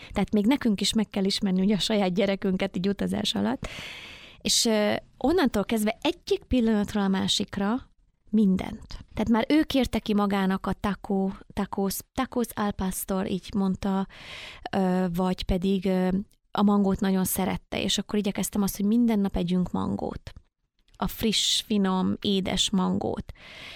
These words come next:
És akkor amellé még behoztam újakat mindig, valamikor papaját, valamikor ananászt,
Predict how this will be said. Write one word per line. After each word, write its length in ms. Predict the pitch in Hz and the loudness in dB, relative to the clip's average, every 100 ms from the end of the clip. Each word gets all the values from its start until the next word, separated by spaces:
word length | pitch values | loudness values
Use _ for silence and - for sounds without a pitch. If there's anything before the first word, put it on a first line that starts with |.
| - | -4
És 160 | 311 302 | 0 0
akkor 180 | - | 2
amellé 360 | 262 226 214 208 | 4 6 6 4
még 180 | 202 190 | 4 4
behoztam 460 | 196 196 - 196 | 2 2 0 2
újakat 460 | 196 185 190 190 - | 4 4 0 -2 0
mindig, 340 | 190 185 190 | 2 2 -2
valamikor 460 | 233 190 185 - - | 0 0 0 -2 -4
papaját, 680 | 214 - 196 190 190 190 - | -4 0 0 2 2 0 0
valamikor 400 | 196 185 - 180 | 0 0 -2 0
ananászt, 680 | 180 180 185 185 190 190 | 2 2 2 2 2 0